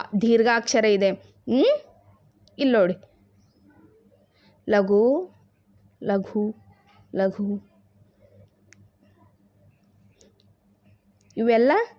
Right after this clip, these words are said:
ದೀರ್ಘಾಕ್ಷರಗಳು ಅಲ್ಲ. ಹಾಗಾಗಿ ಲಘು ಹಾಕ್ತಾ ಇದ್ದೀನಿ. ಇಲ್ಲಿನೂ ಲಘು ಹಾಕ್ಬೇಕಲ್ಲ, ಅಂತ ಹಾಕ್ಬಿಟ್ರ ಫಸ್ಟ್ ಬೇಗ. ಹಂಗಿಲ್ಲ ಅದು. ಏನ್ ಹಾಕ್ಬೇಕು? ಸಿಕ್ಸ್ತ್ ಪಾಯಿಂಟ್ ಏನಿದೆ? ಮೂರನೇ ಮತ್ತು ಆರನೇ ಲೈನಿಂದ ಕೊನೆ ಅಕ್ಷರಕ್ಕೆ ಏನ್ ಹಾಕ್ಬೇಕು ನಾವು?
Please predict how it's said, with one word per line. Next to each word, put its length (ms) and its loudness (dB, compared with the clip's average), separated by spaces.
ದೀರ್ಘಾಕ್ಷರಗಳು 840 2
ಅಲ್ಲ. 340 4
ಹಾಗಾಗಿ 420 0
ಲಘು 220 2
ಹಾಕ್ತಾ 340 -2
ಇದ್ದೀನಿ. 220 -2
ಇಲ್ಲಿನೂ 360 2
ಲಘು 220 2
ಹಾಕ್ಬೇಕಲ್ಲ, 520 2
ಅಂತ 160 -2
ಹಾಕ್ಬಿಟ್ರ 640 0
ಫಸ್ಟ್ 420 -6
ಬೇಗ. 260 4
ಹಂಗಿಲ್ಲ 500 2
ಅದು. 160 2
ಏನ್ 280 2
ಹಾಕ್ಬೇಕು? 460 2
ಸಿಕ್ಸ್ತ್ 380 -4
ಪಾಯಿಂಟ್ 340 0
ಏನಿದೆ? 380 2
ಮೂರನೇ 340 2
ಮತ್ತು 320 0
ಆರನೇ 380 0
ಲೈನಿಂದ 420 2
ಕೊನೆ 440 0
ಅಕ್ಷರಕ್ಕೆ 520 -2
ಏನ್ 120 4
ಹಾಕ್ಬೇಕು 380 0
ನಾವು? 160 0